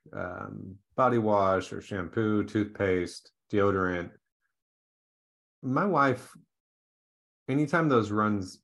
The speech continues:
those type of things run out, she's like, "I'll just go on Amazon and get it." And I'm going, "Okay."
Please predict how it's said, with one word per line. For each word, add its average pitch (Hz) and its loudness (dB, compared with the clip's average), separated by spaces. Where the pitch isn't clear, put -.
those 117 2
type 107 0
of 92 -4
things 92 -2
run 92 0
out, 92 2
she's 101 -8
like, 95 -2
"I'll 135 2
just 139 -4
go 139 0
on 123 0
Amazon 113 -2
and - -10
get - -10
it." - -16
And 113 -2
I'm 113 2
going, 110 2
"Okay." 120 -2